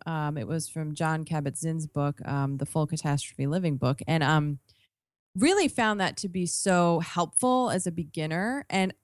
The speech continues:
David, I love before, you know, a while back when you were sharing your practice of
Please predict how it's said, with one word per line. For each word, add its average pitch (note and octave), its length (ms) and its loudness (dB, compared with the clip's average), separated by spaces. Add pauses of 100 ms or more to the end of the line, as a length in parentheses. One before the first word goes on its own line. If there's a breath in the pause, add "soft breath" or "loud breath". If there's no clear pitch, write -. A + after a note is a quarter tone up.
(100)
David, G#3+ 300 2
I F#3 80 4
love B3 260 -2
before, F3+ 760 0
you F3+ 120 -6
know, D#3+ 100 2
a D#3 60 0
while D#3+ 260 2
back D#3 300 -2
when E3 80 -4
you D#3 80 -4
were D3+ 80 -2
sharing D3+ 500 -2
your F3 160 -2
practice D#3 640 -2
of D3 280 -2